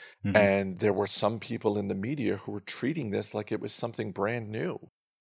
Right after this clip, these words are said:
Speaker 1: Hmm.
Speaker 2: And I just thought, no, online forums for talking about stocks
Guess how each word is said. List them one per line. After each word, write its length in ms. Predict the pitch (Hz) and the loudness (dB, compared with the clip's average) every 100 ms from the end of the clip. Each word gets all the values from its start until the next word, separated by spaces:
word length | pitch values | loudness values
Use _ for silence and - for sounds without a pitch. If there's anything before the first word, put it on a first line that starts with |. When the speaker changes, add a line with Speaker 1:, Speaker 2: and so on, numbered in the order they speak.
| _ _ _ - | _ _ _ 2
Speaker 1:
Hmm. 100 | 120 | 4
Speaker 2:
And 140 | 110 110 | 4 2
I 100 | 107 | 0
just 240 | 110 - | -4 0
thought, 300 | 113 110 - | 2 2 -2
no, 640 | 117 117 139 196 226 247 - | -10 -2 0 2 0 -4 0
online 580 | 117 156 202 196 190 185 | 4 4 4 2 2 0
forums 500 | - 165 156 127 120 | 2 4 4 2 0
for 140 | - 120 | -2 2
talking 400 | 131 151 143 139 | 2 2 0 0
about 320 | 127 131 - _ | 2 0 0 _
stocks 640 | - - 143 107 - - | -4 6 6 6 -2 -10